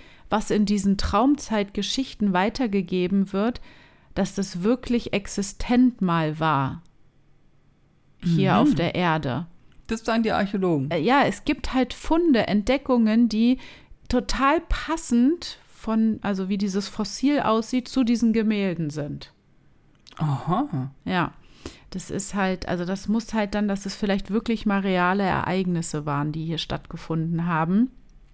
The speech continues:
Speaker 1: Und, ähm, es wurden halt, äh, f-, mehrere Objekte an diesen Orten gefunden, wo, ähm, dieses Gebiet ist und was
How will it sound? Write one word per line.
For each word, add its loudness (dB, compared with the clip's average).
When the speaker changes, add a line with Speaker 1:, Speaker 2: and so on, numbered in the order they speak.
Speaker 1:
Und, 2
ähm, 2
es -6
wurden 4
halt, 0
äh, 2
f-, -8
mehrere 2
Objekte -2
an 0
diesen 0
Orten 0
gefunden, 0
wo, 0
ähm, -2
dieses -2
Gebiet -2
ist -2
und -4
was -2